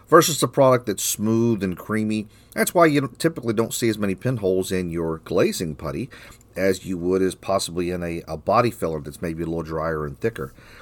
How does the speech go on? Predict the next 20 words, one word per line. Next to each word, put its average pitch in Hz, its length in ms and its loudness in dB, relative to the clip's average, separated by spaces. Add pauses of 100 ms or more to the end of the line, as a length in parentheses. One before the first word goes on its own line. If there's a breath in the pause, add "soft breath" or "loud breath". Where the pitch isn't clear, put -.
(400 loud breath)
You're 117 180 4
gonna 147 260 4
get 123 240 2
pinholes 120 400 4
in 92 80 -2
a 90 40 -4
fiber 95 340 2
reinforced 76 600 -6
product. 69 440 -6
Uh, 82 260 -4
there's 78 220 -6
just - 240 -6
no 95 160 2
way 90 180 4
around 87 320 0
it 80 100 -8
because 80 320 -6
of 76 100 -10
the 76 80 -8
fibers 85 680 0